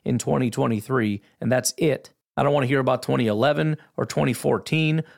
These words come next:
or twenty twenty. I want you to build me a team for twenty twenty-three and beyond.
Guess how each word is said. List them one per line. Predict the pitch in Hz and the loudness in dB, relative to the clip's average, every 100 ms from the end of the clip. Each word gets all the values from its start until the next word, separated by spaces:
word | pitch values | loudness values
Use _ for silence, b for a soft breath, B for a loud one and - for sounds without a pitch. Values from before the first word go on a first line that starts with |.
| B | B
or | - | -4
twenty | 101 - 151 156 | -2 -2 0 0
twenty. | 143 160 156 87 - _ _ _ _ _ _ - | -2 0 0 -2 -8 _ _ _ _ _ _ -2
I | 135 | 2
want | 175 165 | 2 2
you | 156 | 0
to | 131 | 0
build | 120 143 143 | 2 2 2
me | 127 | 2
a | 117 | 0
team | - 135 117 | 0 -2 -2
for | 113 | -4
twenty | - 139 123 | -2 0 0
twenty-three | 135 123 104 123 120 | 0 -2 0 0 0
and | 98 | 2
beyond. | 98 95 90 92 | 0 0 -2 -8